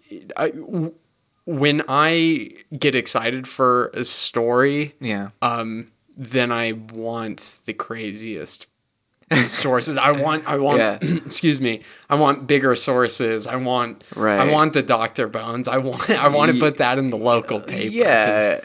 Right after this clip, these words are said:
Speaker 2: yeah, where people are talking about just local bullshit all the time. And
Speaker 1: Yeah.
Speaker 2: not that that's wrong, but I
Speaker 1: Yeah.
Speaker 2: mean, like, it was, it was cool. It was weird.
Speaker 1: Yeah.
Speaker 2: And I'm sure you had a lot more fun. That's the thing,
Speaker 1: Oh,
Speaker 2: too,
Speaker 1: yeah.
Speaker 2: is because, I don't know. I don't know what it's like to be a local reporter. I'm sure that,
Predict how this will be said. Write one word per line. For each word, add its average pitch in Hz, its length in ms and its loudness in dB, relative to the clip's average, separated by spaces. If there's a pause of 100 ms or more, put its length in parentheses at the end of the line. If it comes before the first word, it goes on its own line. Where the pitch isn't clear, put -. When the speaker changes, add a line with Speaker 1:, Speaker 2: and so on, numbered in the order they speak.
Speaker 2:
yeah, 104 260 2
where 107 180 2
people 113 280 -2
are 110 80 2
talking 107 300 -4
about 90 220 -2
just 107 160 -12
local 92 280 -4
bullshit 98 460 -6
all 78 140 -2
the 67 80 -6
time. 82 380 -10
And 80 100 -10
Speaker 1:
Yeah. 202 220 -2
Speaker 2:
not 175 160 2
that 135 100 2
that's 107 180 2
wrong, 107 440 4
but 113 120 4
I - 40 6
Speaker 1:
Yeah. 110 80 4
Speaker 2:
mean, 104 160 -2
like, 95 280 -6 (680)
it 123 100 2
was, 120 300 2
it 123 100 2
was 123 180 2
cool. 113 460 2
It 85 80 2
was 110 180 0
weird. 117 560 4 (540)
Speaker 1:
Yeah. 131 320 0 (180)
Speaker 2:
And 127 80 -2
I'm 120 80 0
sure 135 160 0
you 127 80 4
had 120 100 4
a 117 40 4
lot 117 120 4
more 107 120 0
fun. 101 500 0
That's 117 160 2
the 127 80 -6
thing, 131 140 2
Speaker 1:
Oh, 131 100 4
Speaker 2:
too, 120 140 2
Speaker 1:
yeah. 107 180 6
Speaker 2:
is 104 160 -2
because, 101 640 0 (960)
I 143 100 2
don't 92 120 0
know. 76 280 -4
I - 80 -6
don't 135 80 4
know 107 60 2
what 92 80 4
it's 82 120 -4
like 80 100 -2
to - 80 -14
be 80 80 -2
a 82 40 -2
local 82 260 -6
reporter. 73 420 -4
I'm 107 100 -4
sure 98 220 -2
that, 92 160 -6